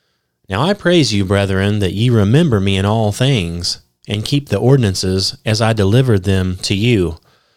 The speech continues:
But I would have you know that the head of every man is Christ, and the head of the woman is the man,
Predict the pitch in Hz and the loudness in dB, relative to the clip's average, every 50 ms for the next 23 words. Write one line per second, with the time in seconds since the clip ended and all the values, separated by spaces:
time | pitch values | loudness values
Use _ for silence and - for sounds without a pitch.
0 | _ _ _ _ _ _ _ 107 104 120 156 202 208 160 143 156 160 147 151 139 | _ _ _ _ _ _ _ -4 -2 0 0 0 0 2 2 2 0 0 2 0
1 | 123 120 131 151 151 123 101 98 98 98 101 110 104 - 107 98 107 147 160 156 | 2 2 2 2 2 2 2 0 0 -2 -2 -4 -4 -4 -4 -2 0 2 2 2
2 | 131 113 123 123 117 117 110 101 98 104 120 143 139 110 95 92 90 92 - 95 | 2 2 2 0 0 0 0 0 0 0 0 2 2 2 2 0 0 -2 -4 -6
3 | 85 - - - 135 131 131 107 87 82 82 - - - - _ _ _ _ _ | -6 -6 -4 -2 0 0 0 0 -2 -4 -6 -6 -8 -10 -12 _ _ _ _ _
4 | _ _ _ _ 110 104 107 107 101 110 131 127 120 104 98 101 95 95 107 135 | _ _ _ _ -4 -2 -2 -2 0 2 2 2 2 0 0 0 0 2 2 2
5 | 175 160 107 95 92 95 95 95 92 - 98 104 113 127 120 101 90 85 85 82 | 2 2 2 2 2 2 0 -2 -2 -2 0 0 2 2 2 0 0 -2 -4 -6
6 | 80 | -10